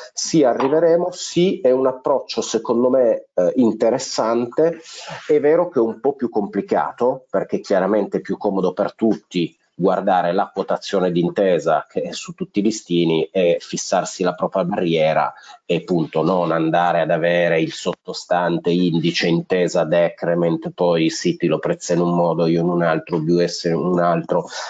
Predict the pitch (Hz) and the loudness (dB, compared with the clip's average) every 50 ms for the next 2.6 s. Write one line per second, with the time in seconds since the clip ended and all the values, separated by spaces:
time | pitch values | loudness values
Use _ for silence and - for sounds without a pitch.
0 | - - - - - - - 196 196 - - - - 185 175 - - 58 - - | -14 -8 -2 -2 -2 0 0 -4 -6 -6 -10 -10 -6 -6 -4 0 0 0 0 -2
1 | - - - 87 80 76 - - - 85 - 110 92 85 87 95 120 123 - - | -4 -4 -2 0 0 0 -2 -4 -10 -8 -4 -2 0 2 2 2 2 2 0 -2
2 | 127 - - 110 104 107 - - - 147 147 - | -4 -2 0 -2 -2 -2 -4 -4 -2 -2 -4 -4